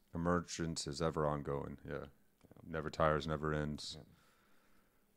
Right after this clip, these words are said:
Speaker 1: All right, fam. This has been beautiful. Thank you all so much for joining us. Make sure that you go over to Vervaeke's channel and hit the like and subscribe.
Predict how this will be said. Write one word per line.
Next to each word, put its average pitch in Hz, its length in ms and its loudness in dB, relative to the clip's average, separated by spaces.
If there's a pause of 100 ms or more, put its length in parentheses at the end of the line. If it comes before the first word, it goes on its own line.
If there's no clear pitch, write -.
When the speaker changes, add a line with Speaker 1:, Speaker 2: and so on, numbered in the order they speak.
(480)
Speaker 1:
All 82 80 -2
right, 80 120 -2
fam. 82 260 -2
This 95 180 2
has 87 80 -6
been 87 140 -2
beautiful. 87 540 0 (440)
Thank 98 180 0
you 101 80 6
all 90 100 8
so 104 200 4
much 95 260 6
for 90 100 -2
joining 95 400 6
us. 90 320 2
Make 113 180 2
sure 101 200 6
that 90 200 6
you 82 220 0
go 87 240 4
over 85 180 4
to - 180 -6
Vervaeke's 80 520 -2
channel 80 580 0
and 73 480 -2 (160)
hit 78 160 -12
the 73 80 -4
like 73 240 0
and 73 100 -6
subscribe. 69 680 0